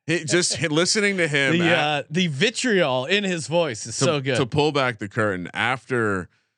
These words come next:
Speaker 1: after, uh, Colby recorded the last episode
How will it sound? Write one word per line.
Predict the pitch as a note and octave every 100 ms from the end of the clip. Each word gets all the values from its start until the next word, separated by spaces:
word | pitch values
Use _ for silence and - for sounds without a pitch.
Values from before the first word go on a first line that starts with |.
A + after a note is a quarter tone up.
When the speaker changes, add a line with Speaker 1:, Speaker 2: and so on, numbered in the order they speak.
| _ _ _ _ -
Speaker 1:
after, | A#2+ D3 B2 F3 E3 D#3 C#3
uh, | G2 A#2 G#2+ G2
Colby | - B2+ B2+ B2
recorded | A2 - A#2 G#2 G2 E2+
the | F#2
last | F#2 F#2+ G#2 G2
episode | G2+ F#2 F2+ - D#2 B1+ A#1+